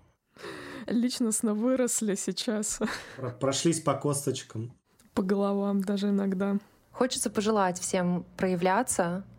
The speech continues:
Speaker 3: потому что это важно для личностной эволюции и для эволюции отношений,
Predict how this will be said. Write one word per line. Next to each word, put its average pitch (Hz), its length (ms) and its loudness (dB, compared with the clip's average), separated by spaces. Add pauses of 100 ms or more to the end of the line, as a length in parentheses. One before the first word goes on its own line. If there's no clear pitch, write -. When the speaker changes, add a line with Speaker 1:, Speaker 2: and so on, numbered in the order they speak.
(180)
Speaker 3:
потому 185 320 2
что 160 640 2
это 180 240 2
важно 175 420 2
для 160 300 2
личностной 165 680 0
эволюции 160 680 0 (200)
и 185 120 2
для 185 240 4
эволюции 175 540 4
отношений, 165 600 0